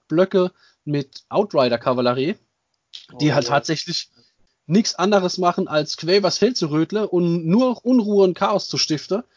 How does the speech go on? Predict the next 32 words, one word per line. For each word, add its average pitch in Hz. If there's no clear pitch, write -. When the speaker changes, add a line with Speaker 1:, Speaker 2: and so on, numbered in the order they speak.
Speaker 1:
und 185
dann 175
wieder 180
abzuhauen 180
und 170
doch 190
zum 180
noch 160
einmal 139
drauf -
zu 151
ballere. 123
Äh, 131
ist, -
ist, -
denke 202
ich, -
auch 208
wieder 165
relativ 175
ähnlich 151
das, -
was 131
ich -
gern 123
mach. 135
Und 220
ich 208
spiel 214
halt 202
auch -
gern 180